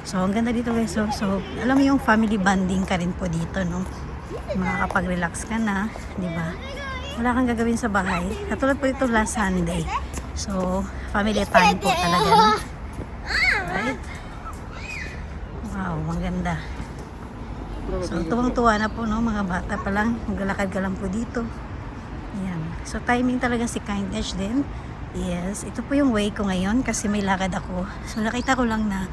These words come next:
ah, sabi ko, sinulit ko na lang talaga itong time kasi nga maganda pa yung bulaklak ng sakura. Ayan.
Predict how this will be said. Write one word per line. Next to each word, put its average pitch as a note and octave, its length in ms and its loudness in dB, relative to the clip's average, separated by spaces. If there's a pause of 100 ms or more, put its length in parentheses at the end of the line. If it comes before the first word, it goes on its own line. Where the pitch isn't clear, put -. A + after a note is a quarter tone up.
(480)
ah, G3 480 0
sabi A3 240 0
ko, C4 160 0
sinulit A3+ 320 2
ko - 80 -4
na A3 160 0
lang G#3+ 160 -2
talaga G3 240 0
itong F#3 400 -2
time G3 320 2 (160)
kasi G#3 240 -2
nga G3 160 0 (400)
maganda A3+ 400 4
pa G#3+ 160 0
yung G3 320 2
bulaklak F#3 480 -2
ng E3+ 160 -2 (240)
sakura. D3 560 -4 (880)
Ayan. D#3 400 -2